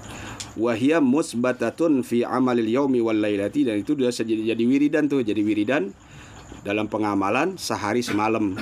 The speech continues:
Ya, kana minaz zakirin Allaha katsiran. Itu pun masuk kategori orang-orang yang banyak berzikir kepada Allah. Kaza fi Sirajil Muniri Al-Azizi.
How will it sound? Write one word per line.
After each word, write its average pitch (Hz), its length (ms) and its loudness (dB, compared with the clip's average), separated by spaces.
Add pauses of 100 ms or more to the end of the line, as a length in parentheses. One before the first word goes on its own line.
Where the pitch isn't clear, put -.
(580)
Ya, 110 240 -2
kana 123 560 0
minaz 104 320 0
zakirin 117 560 -2
Allaha 110 400 -2
katsiran. 87 720 -4
Itu 92 240 -4
pun 143 240 0
masuk 131 400 -2
kategori 92 640 -4
orang-orang 110 640 -2
yang 92 160 -2
banyak 90 400 -4
berzikir 87 560 -6
kepada 82 240 -6
Allah. 78 400 -4 (880)
Kaza 110 320 -2
fi 104 240 0
Sirajil 101 560 -2
Muniri 123 560 0
Al-Azizi. 98 800 0